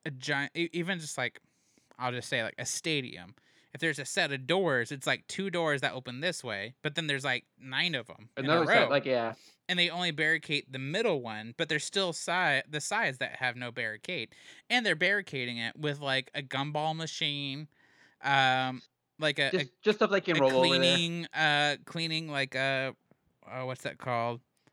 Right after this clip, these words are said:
Speaker 2: It's like a po-, a floor polisher, isn't it?
Speaker 1: Yeah, so, I mean, it's stuff that you could easily just, like, push over. It'd be nothing.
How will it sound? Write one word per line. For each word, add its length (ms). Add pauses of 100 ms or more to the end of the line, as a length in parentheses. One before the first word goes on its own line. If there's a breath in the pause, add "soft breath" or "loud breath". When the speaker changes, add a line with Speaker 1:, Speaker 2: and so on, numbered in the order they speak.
(1200)
Speaker 2:
It's 100
like 100
a 60
po-, 140
a 180
floor 180
polisher, 480
isn't 180
it? 140
Speaker 1:
Yeah, 360
so, 280
I 80
mean, 160
it's 160
stuff 420
that 180
you 100
could 140
easily 280
just, 200
like, 200
push 240
over. 360 (440)
It'd 120
be 80
nothing. 400